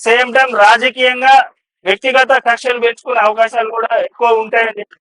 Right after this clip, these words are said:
ఉండొచ్చు అని ప్రజలు చర్చించుకుంటున్నారు. ఇప్పుడు వ్యాఖ్యలు అనేది, వ్యాఖ్యల పరంగా ఫ్లెక్సీలు పెట్టడం, మాట్లాడడం అనేది కొంచెం ఇబ్బందికర విషయం. ఎందుకంటే రీసెంట్ గా నేను ఒక ఇంటర్వ్యూలో ఒక కాంగ్రెస్ పార్టీకి సంబంధించిన వ్యక్తిని ఇంటర్వ్యూ చేసినప్పుడు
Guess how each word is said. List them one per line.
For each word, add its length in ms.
ఉండొచ్చు 500
అని 120
ప్రజలు 260
చర్చించుకుంటున్నారు. 920
ఇప్పుడు 260
వ్యాఖ్యలు 440
అనేది, 320
వ్యాఖ్యల 420
పరంగా 380
ఫ్లెక్సీలు 400
పెట్టడం, 480
మాట్లాడడం 480
అనేది 480
కొంచెం 260
ఇబ్బందికర 300
విషయం. 200
ఎందుకంటే 280
రీసెంట్ 320
గా 140
నేను 280
ఒక 80
ఇంటర్వ్యూలో 580
ఒక 220
కాంగ్రెస్ 360
పార్టీకి 260
సంబంధించిన 580
వ్యక్తిని 320
ఇంటర్వ్యూ 340
చేసినప్పుడు 840